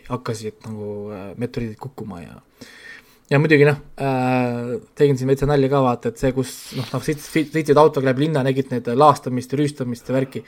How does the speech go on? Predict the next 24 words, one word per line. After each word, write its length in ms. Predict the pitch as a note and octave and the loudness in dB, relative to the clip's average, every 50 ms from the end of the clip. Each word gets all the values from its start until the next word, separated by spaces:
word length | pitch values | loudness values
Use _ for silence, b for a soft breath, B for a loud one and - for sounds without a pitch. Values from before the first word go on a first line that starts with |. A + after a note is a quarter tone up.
| B B B B B B B B B - - | B B B B B B B B B -6 -4
Et 80 | C#3 B2+ | -2 0
nad 140 | C#3+ C#3 D3 | 2 4 4
oleks 140 | D3 C#3+ - | 4 4 4
saanud 140 | D3 C#3 D#3+ | 2 2 2
raha 140 | D#3+ D3 C#3+ | 2 4 4
kokku 220 | C#3+ D3 D3 - C3 | 4 4 4 4 2
hoida, 160 | B2+ B2 A#2+ | 4 2 0
kui 20 | |
nad 120 | B2 A#2 B2 B2+ | -2 -2 -2 -4
lo-, 60 | - - B2+ C#3 B2 B2+ | -4 -2 -2 -2 0 2
oleks 140 | C#3+ C#3 C3 | 2 2 4
oodanud 240 | D3+ D3+ C3+ B2+ B2+ | 4 4 4 2 0
paar 220 | - C3 C3 B2+ B2+ | 0 0 0 0 0
kuud 220 | C3+ C3 B2+ B2 B2 | 0 0 0 0 0
ja 60 | A#2 | -2
lihtsalt 160 | B2 B2 A#2+ | -2 -4 -6
filminud 300 | - C#3 C3 B2+ B2 A#2+ - | -4 -2 -2 -2 -2 -4 -6
seda 300 | A2+ A2+ A#2 A2 A2 A2 A#2 - - B B B B B B B B B B B B | -8 -8 -8 -8 -10 -10 -12 -14 -18 B B B B B B B B B B B B
B 80 | D3 C#3+ C#3+ C3+ | 8 10 10 10
L 160 | B2+ C3 C#3+ | 10 8 8
M 100 | D3 C#3+ C#3 | 8 8 6
mässa, 260 | C#3+ D3+ C#3+ - D3 B2+ | 4 2 0 0 -2 0
mässa 380 | C3 C#3+ D#3 D3 - - B2+ A2+ | 0 0 0 -2 -2 -4 -6 -4
seal 300 | A#2+ A#2+ A#2+ A#2 A2+ | -4 -4 -2 -2 -2